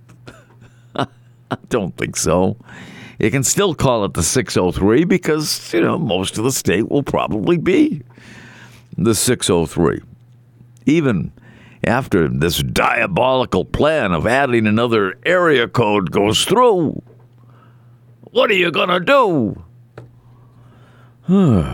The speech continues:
right. Today, by the way, we can't forget it's George Washington's birthday. I always used to look forward to George Washington's birthday because I used to have the day off.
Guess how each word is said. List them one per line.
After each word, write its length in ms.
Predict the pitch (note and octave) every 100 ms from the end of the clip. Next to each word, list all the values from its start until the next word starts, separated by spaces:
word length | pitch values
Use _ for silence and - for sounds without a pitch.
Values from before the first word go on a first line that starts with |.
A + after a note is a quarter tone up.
| -
right. 280 | A2+ G#2
Today, 340 | - D#3 A3 A3
by 200 | F3 C#3+
the 80 | A2+
way, 240 | G2+ F2
we 100 | -
can't 240 | A2+ B2
forget 320 | A2 G#2+ G2+ F2
it's 140 | F2 -
George 340 | - D#3 D#3+ A#2+
Washington's 720 | G2+ B2 B2+ B2+ G#2 F#2 F2+
birthday. 600 | - E2 - C2+ A1 - - - - - _ _ _ _ _ _ - _ _ _ _ _ _ - _ - -
I 80 | F#2
always 260 | D#3 D3 A2+
used 160 | A2+
to 60 | G#2
look 200 | F#2+ G2
forward 300 | G2 F2 C#2
to 60 | C2+
George 300 | E2 D2+ D#2
Washington's 540 | D#2 F2 D#2+ D2+ D2+
birthday 400 | F2 F2 A#2 C#3
because 480 | G#2 - G2+ E2+ - - - - - - -
I 80 | -
used 300 | G#2+ C#3 D#3
to 60 | D#3
have 100 | C3
the 80 | A#2
day 180 | D3+
off. 460 | D3+ F#3 D#3 - -